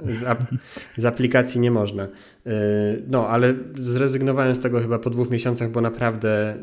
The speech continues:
no, nie było tam aż tyle ciekawych rzeczy, żeby, żeby za to płacić, nie? Więc, no, trzeba uważać na to Medium po prostu.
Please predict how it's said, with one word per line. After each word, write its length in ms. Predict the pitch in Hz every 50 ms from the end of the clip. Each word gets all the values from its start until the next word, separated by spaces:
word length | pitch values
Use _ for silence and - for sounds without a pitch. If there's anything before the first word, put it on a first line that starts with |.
| - -
no, 140 | 123 120 120
nie 120 | 123 131 131
było 240 | 131 143 139 131
tam 180 | 127 131 120 117
aż 160 | 120 117 -
tyle 260 | - - 131 127 117
ciekawych 420 | 117 - 123 117 123 117 117 113 110
rzeczy, 260 | 117 120 117 - 117
żeby, 360 | 110 110 104 104 104 104 104
żeby 240 | 104 107 101 104 101
za 100 | 104 98
to 120 | - 104
płacić, 500 | 101 - - 95 92 - 101 104 - -
nie? 120 | 120 120 120
Więc, 300 | 120 113 110 113 - -
no, 80 | 170 160
trzeba 280 | - - 131 123 117
uważać 360 | 107 104 104 101 98 98 98 104
na 80 | 101
to 120 | 95 - 101
Medium 280 | 101 98 98 98 98
po 100 | 98 98
prostu. 340 | 101 107 98 - - - 127